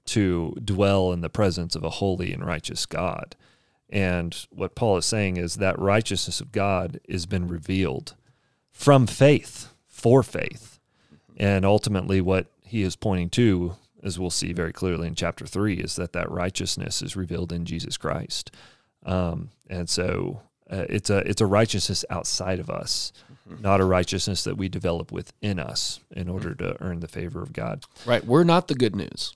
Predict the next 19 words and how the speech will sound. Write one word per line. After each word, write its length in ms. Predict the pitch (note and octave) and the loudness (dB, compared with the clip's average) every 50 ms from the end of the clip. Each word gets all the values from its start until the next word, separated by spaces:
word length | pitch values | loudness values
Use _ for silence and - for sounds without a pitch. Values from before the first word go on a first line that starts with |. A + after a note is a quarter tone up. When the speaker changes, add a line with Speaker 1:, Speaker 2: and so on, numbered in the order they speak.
| _ _ _ | _ _ _
Speaker 1:
Yeah. 200 | - F2+ D2+ D#2+ - - _ _ _ _ _ _ _ _ | -4 -4 -4 -4 -8 -16 _ _ _ _ _ _ _ _
Speaker 2:
In 100 | A2+ A2+ | -6 0
fact, 280 | - B2 A2+ G#2+ - A#2+ | 2 2 2 2 0 2
we're 140 | C3+ D#3 | 2 4
the 100 | D#3+ D#3 | 4 4
bad 320 | - C#3 D3+ F#3+ F#3+ D3+ C3+ | 4 4 4 4 4 4 2
news 460 | G#2+ G2+ G#2 G#2 G#2 G2+ - - - - - - - - | 0 2 0 0 0 0 0 -2 0 -2 -4 -4 -4 -10
<laughs> 260 | - - - - - | -14 -18 -16 -6 -4
of 300 | C3 A2 F#2 - - - - | -4 -4 -4 -6 -12 -12 -4
Speaker 1:
Yeah. 280 | - G#2 G#2 G#2 G#2+ | 2 4 4 4 4
Speaker 2:
the 80 | G2 A2+ | 2 4
first 240 | - F3+ G#3+ G#3 - | 6 6 6 6 4
part 160 | - G#2+ F#2+ | 0 0 0
of 60 | F#2 | -2
Romans. 280 | F2+ F2+ E2 D#2+ D2 - | -6 -8 -10 -10 -2 2
Speaker 1:
Yeah, 200 | G#2 G2 F#2+ F2 - - - | 4 4 4 2 -4 -12 -14
that's 220 | - F#2 - - | -10 -8 -4 -2
right. 240 | G2+ G2 F#2 - - - - - - | 0 0 0 -2 -4 -8 -16 -16 -14
Speaker 2:
Yeah. 60 | - | -14